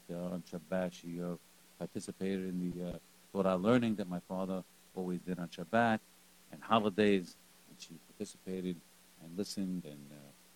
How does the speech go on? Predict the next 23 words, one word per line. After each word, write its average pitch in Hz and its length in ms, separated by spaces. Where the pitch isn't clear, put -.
would 82 140
ask 92 260
questions 95 580
and 80 100
was 73 160
very 87 160
interested 92 480
in, 90 320
in, 90 340
uh, 82 400
in 87 180
learning 87 280
Torah 82 320
in 80 120
that 80 120
aspect. - 400
So 90 200
we 104 140
are, 98 160
uh, 87 400
dedicating 98 480
this 92 140
shiur 92 280